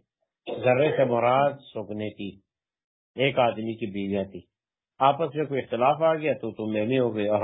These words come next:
آپس میں ان دونوں نے ایک دوسرے کو مارا۔ فرمت احداہن الاخری، ایک عورت نے دوسرے پر وار کر دی، اس کو مار دیا۔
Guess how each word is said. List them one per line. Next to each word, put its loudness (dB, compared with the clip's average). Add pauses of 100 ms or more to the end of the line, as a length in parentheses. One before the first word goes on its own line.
آپس -2
میں 0 (440)
ان 0
دونوں 4
نے 2 (1200)
ایک 0
دوسرے -4
کو 0
مارا۔ 0 (520)
فرمت 2
احداہن 0
الاخری، 0 (500)
ایک 2
عورت 2
نے -2
دوسرے -6
پر -8 (160)
وار 4 (100)
کر 0
دی، -4 (200)
اس -8
کو -4
مار 4
دیا۔ -4